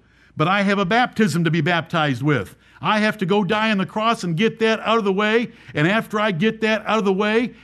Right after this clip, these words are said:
and ascend up into heaven and sit down at the right hand of God, I will send fire on the earth. "For the days shall come upon thee, as he said to Jerusalem,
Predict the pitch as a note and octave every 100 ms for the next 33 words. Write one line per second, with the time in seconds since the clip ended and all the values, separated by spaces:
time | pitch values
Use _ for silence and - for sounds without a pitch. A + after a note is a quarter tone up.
0 | - F3+ D#3+ - A3+ A3 - A3 F3+ E3+
1 | A3+ G3+ D3+ A3+ A3+ G#3 A3 F#3 F#3+ G#3+
2 | F3+ A3 F#3+ D#3 G3+ A3+ A#3 - - -
3 | F#3+ G#3 E3+ - G#3 F#3 G#3+ G#3 F#3+ F#3
4 | F3 E3+ D#3+ E2+ - _ _ _ _ _
5 | _ - F#3 E3+ C#3+ G#3+ A#3 - F#3+ -
6 | A3 G#3+ G#3 G#3+ G#3 F#3+ A#3 F3+ E3+ -
7 | A3 G3 C#3+ G#3 A#3 A3 B3+